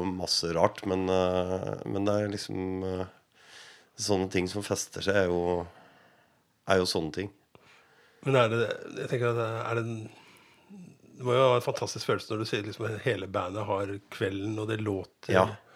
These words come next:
Speaker 2: Eh, storveis, liksom.
Speaker 1: Det er rett og slett, eh, det er da det, det er da du rett og slett føler at det er verdt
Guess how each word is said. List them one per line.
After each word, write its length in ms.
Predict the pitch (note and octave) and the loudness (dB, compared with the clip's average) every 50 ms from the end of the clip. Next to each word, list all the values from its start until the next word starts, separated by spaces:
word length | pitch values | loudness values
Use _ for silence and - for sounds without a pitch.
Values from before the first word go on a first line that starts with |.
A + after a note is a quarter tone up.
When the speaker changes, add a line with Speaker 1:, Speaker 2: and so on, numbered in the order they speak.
| - - - - - - - - _ _ | -20 -20 -20 -20 -20 -20 -20 -20 _ _
Speaker 2:
Eh, 640 | - - - A2 G#2+ G#2 G#2+ A2 A2 A2 G#2 G#2 A2 A2 | -10 -8 -6 -6 -6 -6 -8 -10 -10 -12 -14 -14 -14 -12
storveis, 640 | - - - - B2+ A#2 G2+ G2 A2 A#2+ A2+ - | -10 -10 -6 0 2 2 4 6 4 4 4 2
liksom. 320 | - A2 - - D3 D3+ C#3+ | -2 -4 -2 -2 -4 -4 -2
Speaker 1:
Det 220 | D3 - - G#2 | -2 2 4 6
er 300 | G#2+ A2 G#2 G2 G#2 G#2+ | 6 6 6 6 6 4
rett 240 | G2 F#2+ F#2 - - | 4 2 -2 -2 -4
og 60 | A2+ | 0
slett, 340 | G#2+ A2 G#2+ - - C#3+ - | 2 2 0 0 -4 -2 0
eh, 200 | G#2+ A2 A2 G#2+ | 4 4 6 6
det 80 | G2+ A2 | 6 6
er 120 | A2+ G#2 | 6 8
da 160 | G2+ F#2+ G2 | 8 8 8
det, 200 | G#2 A#2 B2+ B2 B2 B2 A#2+ A#2+ C3 B2+ - - - - _ _ _ _ _ - - - - - _ - | 8 8 8 8 10 10 10 8 8 6 2 -2 -18 -20 _ _ _ _ _ -20 -20 -20 -20 -20 _ 2
det 120 | - B2+ C3 | 6 6 6
er 120 | B2 G#2+ | 6 8
da 160 | G#2+ G#2+ G#2 A2 B2 B2+ | 8 10 10 10 8 6
du 140 | B2+ D3 C#3+ C3+ | 4 4 4 6
rett 240 | B2 A2+ - - - | 6 4 2 2 -2
og 100 | C3 A#2+ | 0 0
slett 160 | B2+ B2+ - | 0 0 2
føler 320 | - A2 G2+ F#2 G2+ A2+ | 2 2 4 4 4 4
at 100 | A2+ A2 | 4 4
det 80 | - A#2+ | 4 2
er 80 | A2 G2+ | 2 2
verdt 640 | G2+ - - _ _ _ _ _ _ - - | 0 -2 -4 _ _ _ _ _ _ -10 -8